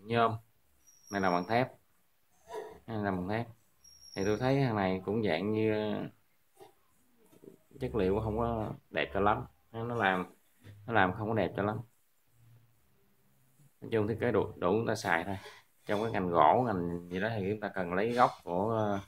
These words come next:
cái cạnh đó, thì chúng ta lấy gốc ha. Thước này có giá là chín mươi lăm ngàn ha mọi người.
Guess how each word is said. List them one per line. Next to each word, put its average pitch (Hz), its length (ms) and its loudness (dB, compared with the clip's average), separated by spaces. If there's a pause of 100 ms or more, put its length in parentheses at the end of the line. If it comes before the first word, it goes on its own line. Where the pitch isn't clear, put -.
(460)
cái 117 80 -8
cạnh 90 280 4
đó, 110 80 0 (180)
thì 95 100 -6
chúng 104 100 -4
ta 104 80 0
lấy 107 180 -2
gốc 120 260 -4
ha. 107 140 -8 (1200)
Thước 123 160 0
này 104 180 2
có 110 60 0
giá 117 240 4
là 117 160 0
chín 127 140 2
mươi 120 80 2
lăm 104 180 4
ngàn 95 240 0
ha 113 140 -2
mọi 110 100 -6
người. 90 160 -6